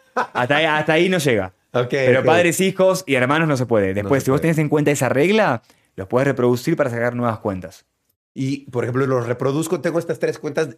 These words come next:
Speaker 2: diferentes y tengo a tres personas diferentes jugando. Saco una cruza de acá, otra de acá, otra de acá. ¿Y cómo creo una nueva cuenta? O sea, tengo que abrir un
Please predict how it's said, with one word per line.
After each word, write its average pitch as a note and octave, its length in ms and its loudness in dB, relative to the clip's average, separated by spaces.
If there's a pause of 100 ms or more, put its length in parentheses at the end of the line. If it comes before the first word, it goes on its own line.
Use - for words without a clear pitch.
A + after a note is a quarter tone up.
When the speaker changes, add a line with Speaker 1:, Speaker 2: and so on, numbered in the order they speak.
Speaker 2:
diferentes B2 600 -4
y - 20 -14
tengo B2 160 -6
a A#2 80 -8
tres B2 200 -4
personas A#2 500 -8
diferentes G2+ 400 -12
jugando. F#2+ 420 -14 (300)
Saco C3 640 0
una C3 320 -2
cruza C3 260 -2
de A#2+ 60 0
acá, F3 240 0
otra C3 220 -2
de A#2 60 0
acá, D3+ 180 -2
otra C3+ 120 -4
de A#2+ 60 -2
acá. D3 260 -4
¿Y B2+ 80 -10
cómo D#3+ 420 -8
creo D3+ 340 -2
una C#3 220 -4
nueva C#3 280 -2
cuenta? C3 220 -8
O - 20 -10
sea, A#2 100 -12
tengo C3 140 -4
que B2 100 -4
abrir A2+ 300 -4
un A#2 260 -10